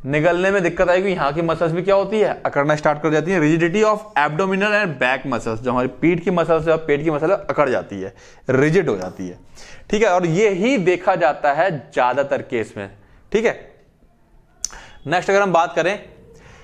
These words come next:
spasm continues for three to four weeks and recovery can last for month, ठीक है ना, स्पास्म रहते हैं, ऐंठन रहती है तीन से चार हफ्ते, अ, तीन से चार वीक, and recovery can last for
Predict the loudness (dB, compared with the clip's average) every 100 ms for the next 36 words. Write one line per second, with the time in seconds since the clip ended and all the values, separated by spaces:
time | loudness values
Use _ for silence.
0 | -6 -4 -4 -2 0 2 2 0 -2 0
1 | 0 0 0 0 0 2 0 0 -2 -2
2 | 0 0 2 2 2 -2 -2 -2 0 0
3 | 0 -2 -2 -2 -2 2 2 2 0 -2
4 | -2 0 -2 -4 -6 -16 -14 -2 0 0
5 | -2 -6 -16 -18 -20 -4 -4 2 2 2
6 | 2 0 2 0 0 0 0 0 0 -2
7 | 2 2 2 -2 -4 -2 -2 -2 0 -2
8 | 0 2 2 0 -4 -4 -2 0 0 0
9 | 0 0 0 0 0 0 0 0 0 0
10 | -2 0 0